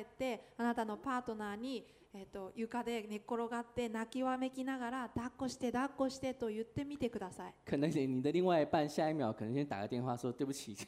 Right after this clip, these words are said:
Speaker 2: <laughs> 这个有没有哪家医院可以接受一下我的另一半？”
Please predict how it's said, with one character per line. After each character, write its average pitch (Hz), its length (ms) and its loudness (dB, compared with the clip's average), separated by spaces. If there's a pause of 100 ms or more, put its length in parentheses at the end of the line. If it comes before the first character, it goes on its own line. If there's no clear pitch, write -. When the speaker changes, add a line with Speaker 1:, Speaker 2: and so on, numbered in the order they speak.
(100)
Speaker 2:
<laughs> 226 220 -18
这 143 80 -6
个 123 100 0
有 120 60 2
没 139 60 2
有 147 60 0
哪 117 100 -2
家 135 140 0
医 147 340 -4
院 165 140 4
可 - 260 -8
以 120 40 -4
接 139 220 -2
受 131 220 -2
一 117 60 -4
下 120 260 -4 (240)
我 120 100 -4
的 123 160 -4
另 131 140 -2
一 113 200 -6
半？” 120 220 -6